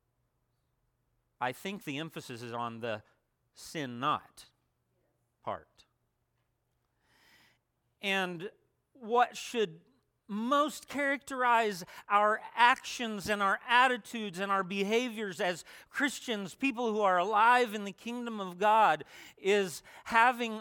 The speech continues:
this heart of love that consistently wills the good. And people, that is the biggest problem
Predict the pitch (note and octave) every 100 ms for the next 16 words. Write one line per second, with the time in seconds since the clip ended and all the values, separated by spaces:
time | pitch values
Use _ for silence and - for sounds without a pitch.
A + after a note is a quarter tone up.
0 | G#3 G3+ - - B3 B3 - A3+ G3 F3+
1 | G#3+ A#3+ B3 F#3 F#3+ F3+ - - D#3+ F#3+
2 | - - F#3+ E3+ - D4 C4 - B3 G#3+
3 | C4 A3 G3+ F3+ G3 F#3+ G3+ G3 F#3+ F3
4 | - - _ B2+ D3 B2 C3 D#3+ A#2+ E2
5 | F2 - _ _ _ _ _ _ _ _
6 | _ _ _ C3 C3 G3 A3 B3 A#3 G3+
7 | F3+ D#3 B2 B2+ A#2 D3 B3 B3 - -
8 | - A3 F#3 D#3 C#3 C3